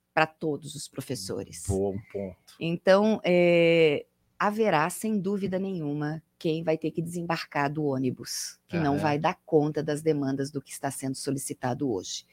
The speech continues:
Speaker 1: Por quê? Quando você entende que, pra ensinar, você precisa en-,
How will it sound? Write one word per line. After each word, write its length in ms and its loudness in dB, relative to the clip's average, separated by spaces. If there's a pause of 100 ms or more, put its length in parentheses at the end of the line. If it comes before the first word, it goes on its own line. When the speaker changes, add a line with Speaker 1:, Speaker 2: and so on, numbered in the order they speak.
(480)
Speaker 1:
Por 160 6
quê? 320 2 (520)
Quando 260 8
você 580 6
entende 640 8
que, 440 4 (180)
pra 140 8
ensinar, 680 0
você 300 -2
precisa 520 -4
en-, 160 2